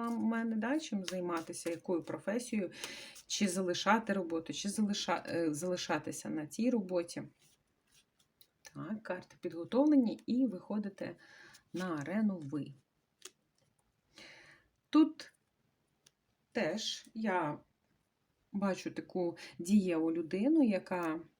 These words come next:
прорахувала, вона має певні козирі, що може запропонувати,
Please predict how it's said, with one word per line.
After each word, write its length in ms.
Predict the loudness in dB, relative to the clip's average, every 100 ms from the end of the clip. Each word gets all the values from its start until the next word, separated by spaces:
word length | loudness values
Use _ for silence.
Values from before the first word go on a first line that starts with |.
| _ _ _
прорахувала, 1000 | 0 2 2 -2 -4 -2 0 2 4 2 2
вона 320 | 0 2 0
має 360 | -2 -2 0 0
певні 360 | 0 0 0
козирі, 480 | -4 -4 -2 -2 -4
що 200 | -2 0
може 280 | 2 0 -4
запропонувати, 1040 | -6 -8 -10 -6 -4 -2 -4 -2 2 2